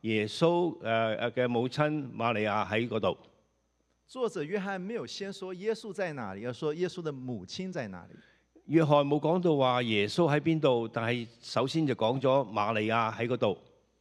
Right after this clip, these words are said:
Speaker 2: 这是强调玛利亚在这故事里面的一个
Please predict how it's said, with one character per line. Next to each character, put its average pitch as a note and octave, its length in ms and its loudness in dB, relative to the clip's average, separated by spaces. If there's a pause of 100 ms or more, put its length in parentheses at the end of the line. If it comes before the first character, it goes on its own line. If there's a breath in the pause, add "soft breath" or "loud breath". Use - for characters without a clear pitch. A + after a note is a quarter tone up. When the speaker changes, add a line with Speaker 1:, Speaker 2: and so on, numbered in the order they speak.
(260)
Speaker 2:
这 A#3 100 -10
是 A3+ 100 -10
强 F3+ 320 -8
调 F3 460 -2 (500)
玛 C3+ 200 -4
利 G#3 140 -2
亚 A#2 180 0
在 D3 160 -4
这 D3+ 100 -6
故 D#3+ 220 -8
事 - 160 -14
里 G#2 160 -8
面 A2+ 200 -8
的 A2 80 -8
一 A2 80 -10
个 G2 360 -12